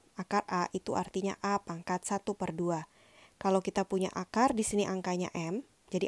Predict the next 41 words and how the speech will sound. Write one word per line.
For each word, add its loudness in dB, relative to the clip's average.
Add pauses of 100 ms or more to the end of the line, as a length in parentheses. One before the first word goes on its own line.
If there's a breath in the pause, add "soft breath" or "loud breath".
akar -2
pangkat -4
M 0
untuk -4
A -2
itu 2
artinya -2
adalah 0
A 0
pangkat -8
satu -6
per -10
M. -10 (960 loud breath)
Kalau 10
kita 6
punya 4
pangkat 2
di 4
sini, 2 (160)
jadi 0
A -2 (160)
pangkat -2
N, -2
lalu 0
akar -2
pangkat -4
M, -2 (520 loud breath)
jadinya 2
adalah 0
A 2
pangkat -6
N 0
per -6
M. -10 (480 loud breath)
Jadi 4
bentuk 0
akar -6
itu -2
jadi -4
bentuk -2 (200)
per. -8